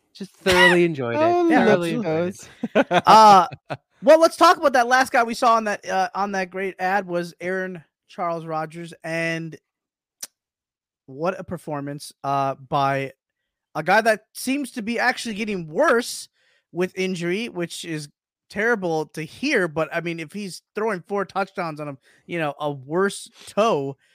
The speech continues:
Speaker 3: uh, I feel like that's kinda cool. But, uh, nonetheless, an amazing performance by him. Um, I have the stats here, obviously, uh, four hundred thirty-nine, or sorry, three hundred forty-one to-,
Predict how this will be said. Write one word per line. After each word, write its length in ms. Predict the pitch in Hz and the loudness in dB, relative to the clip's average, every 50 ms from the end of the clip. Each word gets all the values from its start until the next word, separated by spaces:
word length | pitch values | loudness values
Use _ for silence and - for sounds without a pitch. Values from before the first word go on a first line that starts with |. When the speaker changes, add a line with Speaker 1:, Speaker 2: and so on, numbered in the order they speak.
| _ _ _ - | _ _ _ -2
Speaker 3:
uh, 380 | 151 156 156 151 151 147 139 - - | 2 4 4 4 4 4 2 -2 -4
I 140 | 147 160 | -4 -4
feel 260 | 156 - 180 190 190 185 | -4 -4 -4 -4 -2 0
like 320 | 180 165 156 139 - _ _ _ _ _ _ _ _ _ _ - | 0 0 0 -4 -6 _ _ _ _ _ _ _ _ _ _ -14
that's 240 | 156 151 - - - _ _ - | -14 -14 -14 -16 -20 _ _ -10
kinda 260 | - 180 170 151 127 | -6 -6 -6 -6 -8
cool. 520 | - - - 233 240 180 147 143 156 - 165 | -10 -10 -8 -6 -4 -4 -4 -6 -8 -8 -4
But, 220 | 185 190 190 - | -4 -4 -2 -2
uh, 280 | 196 196 190 185 180 - _ _ _ _ _ _ _ _ _ _ _ 160 | 0 0 0 0 -2 -4 _ _ _ _ _ _ _ _ _ _ _ -8
nonetheless, 580 | 175 214 240 247 220 196 185 175 170 - - _ _ _ _ _ _ _ _ _ _ _ | -6 -4 -4 -2 0 0 0 0 0 -4 -12 _ _ _ _ _ _ _ _ _ _ _
an 120 | - 170 165 | -10 -10 -8
amazing 460 | 165 170 180 185 196 190 208 196 175 | -4 -2 -2 -2 -2 -2 -4 -8 -8
performance 420 | 196 170 - 180 175 170 165 160 | -10 -10 -8 -8 -6 -6 -6 -8
by 240 | - - 160 151 147 | -6 -4 -4 -4 -4
him. 400 | 135 151 156 156 156 151 151 151 - - | -6 -6 -8 -6 -6 -6 -8 -10 -12 -10
Um, 480 | 139 139 139 139 139 139 135 135 139 - _ _ - | -8 -6 -4 -4 -4 -4 -6 -8 -12 -16 _ _ -10
I 100 | 139 139 | -8 -6
have 220 | 151 160 165 147 | -4 -6 -6 -6
the 60 | 147 | -10
stats 360 | - - - 156 147 143 - | -10 -6 -4 -4 -4 -6 -8
here, 220 | - - 147 143 143 | -12 -12 -8 -6 -4
obviously, 640 | 139 135 135 139 131 - - 147 139 135 135 135 - _ 135 | -4 -6 -6 -10 -14 -14 -12 -10 -10 -10 -10 -12 -14 _ -14
uh, 380 | 131 127 123 120 117 113 - - _ _ _ _ _ _ _ _ _ _ _ - | -12 -12 -12 -12 -14 -16 -16 -18 _ _ _ _ _ _ _ _ _ _ _ -2
four 120 | 202 208 | 0 2
hundred 240 | 185 190 180 160 - - | 2 2 0 -2 -4 -6
thirty-nine, 680 | 165 156 151 151 147 147 143 143 143 143 139 135 - _ _ _ - | -8 -6 -6 -8 -8 -8 -8 -8 -8 -10 -10 -14 -18 _ _ _ -20
or 60 | 147 | -14
sorry, 240 | - 233 151 104 - _ _ _ _ _ _ _ | -12 -12 -12 -12 -14 _ _ _ _ _ _ _
three 160 | 254 269 240 | -6 -4 -2
hundred 220 | 226 185 156 - | -2 -4 -4 -6
forty-one 460 | - 165 156 139 131 123 127 120 123 | -8 -10 -8 -8 -10 -12 -14 -16 -16
to-, 320 | - 143 131 131 127 123 | -16 -16 -14 -14 -14 -16